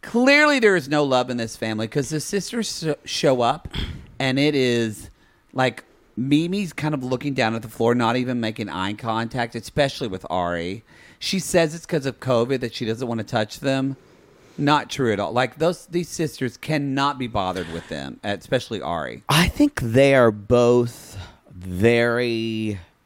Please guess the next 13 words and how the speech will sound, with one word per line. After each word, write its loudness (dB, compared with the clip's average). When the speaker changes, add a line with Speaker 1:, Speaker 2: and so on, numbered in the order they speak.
Speaker 2:
small 2
people. -10
Speaker 1:
Yeah, 6
I, 4
if, 4
I'm 8
not 6
Speaker 2:
Um, -4
Speaker 1:
Team 0
Sisters -2
Speaker 2:
they 8
Speaker 1:
either. 4
Speaker 2:
are, 4